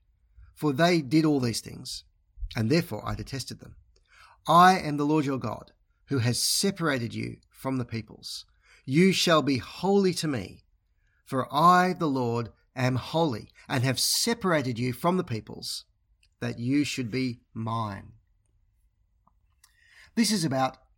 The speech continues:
Israel's holiness boundaries, given to them by God. The boundaries involved various laws, ranging from moral commandments to regulations about food.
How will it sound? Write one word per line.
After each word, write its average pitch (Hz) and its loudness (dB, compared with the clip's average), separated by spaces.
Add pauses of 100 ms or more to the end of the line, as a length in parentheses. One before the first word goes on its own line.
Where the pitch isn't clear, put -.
Israel's 127 -2
holiness 226 -2
boundaries, - -10 (500)
given 247 0
to 131 -4
them 110 -6
by 113 -4
God. 202 -4 (1040)
The 127 0
boundaries 127 2
involved 120 -4
various 110 -6
laws, 165 -2 (280)
ranging 127 0
from 110 -6
moral 131 -2
commandments 107 -8
to 120 -6 (280)
regulations 120 -2
about 117 -8
food. 196 -4